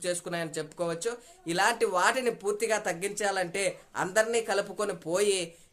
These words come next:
ఈ మంత్రాలయం నియోజకవర్గంలో ఉన్న అన్ని సామాజిక వర్గాలని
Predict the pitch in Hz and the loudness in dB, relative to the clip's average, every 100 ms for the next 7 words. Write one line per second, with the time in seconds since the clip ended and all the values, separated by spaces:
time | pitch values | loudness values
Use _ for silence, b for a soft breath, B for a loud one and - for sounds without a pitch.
0 | 165 180 175 175 208 214 220 214 202 202 | -6 -2 -2 0 0 2 2 2 0 -2
1 | 196 185 185 180 180 175 170 165 151 B | -6 -4 -2 -2 0 0 0 -2 -4 B
2 | B - 165 226 247 202 196 208 208 202 | B -8 -4 2 4 4 4 2 0 -2
3 | 185 170 185 185 180 | -2 -2 0 0 -2